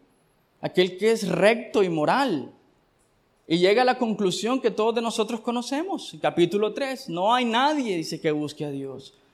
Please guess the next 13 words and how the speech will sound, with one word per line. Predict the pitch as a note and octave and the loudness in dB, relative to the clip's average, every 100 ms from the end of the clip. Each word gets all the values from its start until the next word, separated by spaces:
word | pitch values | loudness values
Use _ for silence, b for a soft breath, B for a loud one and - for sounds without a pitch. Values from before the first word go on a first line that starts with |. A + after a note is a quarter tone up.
| b b | b b
No | F#3 | 0
hay | A3 C4 | 4 6
uno, | C#4 C4 | 6 2
ni | A#3 A#3 | 2 2
uno | C4+ C#4 | 4 2
solo, | C4+ B3+ C#4 C4+ | 0 -2 0 0
nadie, | A3 A3+ C4+ C#4+ A#3+ G3+ | 0 0 0 0 2 0
dice, | F3+ F#3 | 0 -4
"tiene | D3 E3+ E3+ | -4 -4 -4
temor | F3 D#3+ D#3+ D#3 | -4 -4 -4 -4
de | D#3 | -6
Dios". | E3 D#3+ | -6 -8
Está | C#3+ F#3 G3 | 0 0 0